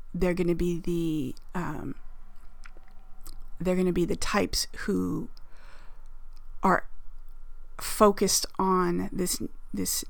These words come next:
new expansion of consciousness of looking at how the universe flows, not how necessarily their own selves flow, but how the universe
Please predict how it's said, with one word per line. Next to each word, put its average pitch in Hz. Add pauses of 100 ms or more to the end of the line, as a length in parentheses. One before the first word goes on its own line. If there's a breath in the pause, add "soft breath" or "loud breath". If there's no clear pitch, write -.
(120)
new 190
expansion 180
of 165
consciousness 185
of 175 (320 loud breath)
looking 190
at 185
how 185
the 180
universe 202
flows, - (100)
not 208
how 202
necessarily 185
their 165
own 190
selves -
flow, - (360 loud breath)
but 190
how 190
the 175
universe 185